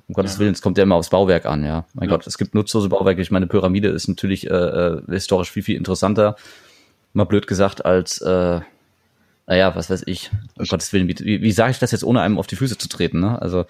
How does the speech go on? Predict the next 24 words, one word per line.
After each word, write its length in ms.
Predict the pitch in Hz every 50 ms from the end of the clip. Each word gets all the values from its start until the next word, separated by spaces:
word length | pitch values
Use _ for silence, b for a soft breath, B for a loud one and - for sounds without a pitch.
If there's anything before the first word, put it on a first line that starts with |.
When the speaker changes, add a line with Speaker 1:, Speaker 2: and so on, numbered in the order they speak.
| B B B B B B B
Speaker 1:
aber 120 | B -
du 60 | 107 101
weißt, 160 | 117 117 -
was 100 | 107 98
ich 60 | 90
meine. 280 | 101 110 110 92 87 98
Speaker 2:
Ich 120 | 98 -
weiß, 180 | - 104 107 107
was 120 | 117 95
du 80 | - 87
meinst, 380 | 87 87 87 87 87 - - -
ja. 260 | 82 80 80 - - -
Also, 200 | - 92 87 90 90 -
Speaker 1:
Ja. 60 | - 98 92 B B B B B B B
Speaker 2:
tatsächlich 460 | 101 92 107 107 104 - 110 95 -
kann 160 | - 107 104
ich 80 | 101 -
das 180 | - 107 95 90
auch, 300 | 71 104 101 98 - 107
äh, 220 | 104 92 92 98 101
deine 220 | 98 95 98 98
Faszination 600 | - 104 - - 107 107 95 92 - 117 110 110 104
da 280 | 101 92 95 92 95
schon 340 | - - 110 104 101 101 -